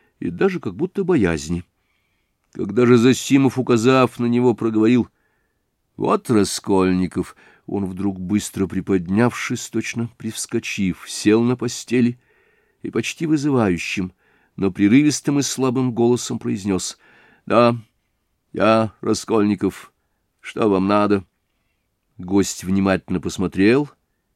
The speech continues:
и внушительно произнёс: «Пётр Петрович Лужин. Я в полной надежде, что имя моё не совсем уже вам безызвестно».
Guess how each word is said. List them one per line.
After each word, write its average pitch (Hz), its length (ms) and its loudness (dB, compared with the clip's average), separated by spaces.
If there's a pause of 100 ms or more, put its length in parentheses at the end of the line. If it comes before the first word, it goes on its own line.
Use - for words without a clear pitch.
(160)
и 82 120 -6
внушительно 104 540 -6
произнёс: 92 640 -4 (800)
«Пётр 110 640 2
Петрович 90 960 0
Лужин. 85 920 -2 (580)
Я 85 200 -2
в - 280 -16
полной 135 520 2
надежде, 95 760 0
что - 280 0
имя 90 460 0
моё 143 300 2
не 123 180 2
совсем 95 600 -2
уже 175 200 -2
вам 143 320 -2
безызвестно». 76 1120 -8